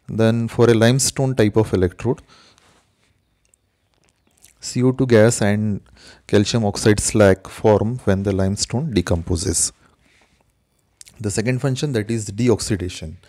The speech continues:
It provides deoxidizers and fluxing agents to deoxidize and cleanse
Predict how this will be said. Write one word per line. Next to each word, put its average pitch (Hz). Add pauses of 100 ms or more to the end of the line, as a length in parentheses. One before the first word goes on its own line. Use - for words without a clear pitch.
(300)
It 120
provides 127
deoxidizers 110
and 101
fluxing 117
agents 101
to 110
deoxidize 110
and 104
cleanse 117